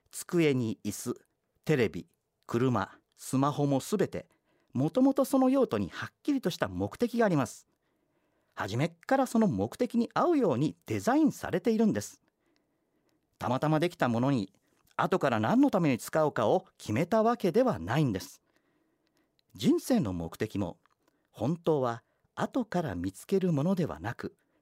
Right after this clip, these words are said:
本来あるものなんです。もちろんそれは人間が作られた存在ならば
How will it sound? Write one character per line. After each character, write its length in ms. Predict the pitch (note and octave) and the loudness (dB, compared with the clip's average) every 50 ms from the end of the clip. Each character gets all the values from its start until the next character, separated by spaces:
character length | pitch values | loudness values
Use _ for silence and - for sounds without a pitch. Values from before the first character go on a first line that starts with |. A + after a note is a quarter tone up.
| _ _ _ _ | _ _ _ _
本 360 | _ - - - D#4+ F4+ D#4 | _ -2 2 2 4 4 4
来 280 | G3 A2 C#2+ D2+ E2 - - | 2 2 -2 -8 -12 -16 -8
あ 160 | - - C4 E4+ | -4 -2 0 2
る 120 | F#4 E4+ | 2 4
も 120 | D4 G3 | 4 4
の 80 | C3 G#2+ | 4 2
な 120 | F#2+ F2+ | 0 -2
ん 60 | E2 - | -4 -8
で 80 | - | -12
す。 220 | - - - - _ _ _ _ _ _ _ _ _ _ _ _ _ _ _ _ _ _ _ _ _ _ _ _ _ _ - | -16 -18 -20 -20 _ _ _ _ _ _ _ _ _ _ _ _ _ _ _ _ _ _ _ _ _ _ _ _ _ _ 0
も 140 | C#3 C#3+ | 0 0
ち 100 | - A3 | 2 2
ろ 80 | G3+ F3 | 2 2
ん 60 | D3 | 2
そ 80 | - C3 | 2 0
れ 80 | B2+ | 0
は 220 | A#2+ A#2 B2 B2+ - _ _ - | 2 2 0 -2 -4 _ _ -4
人 200 | - A#2+ B2+ B2+ | -2 0 0 2
間 220 | A#2+ C3 B2+ B2+ B2 | 2 2 2 2 2
が 100 | A#2+ B2+ - | 0 -2 -4
作 220 | - - - F#3 | -6 -4 -2 0
ら 100 | G3+ A3 | 2 2
れ 100 | G3+ F3 | 0 0
た 120 | - - A#2 | 0 -2 -4
存 340 | A2+ - - A2+ B2 C#3 D3+ | -6 -4 -4 -2 -2 -2 0
在 240 | D#3 E3+ E3+ E3 | 0 0 0 0
な 140 | D#3 E3+ E3+ | 0 0 0
ら 100 | E3 D#3+ | 0 0
ば 180 | E3 G#3 C4 | 0 -2 -2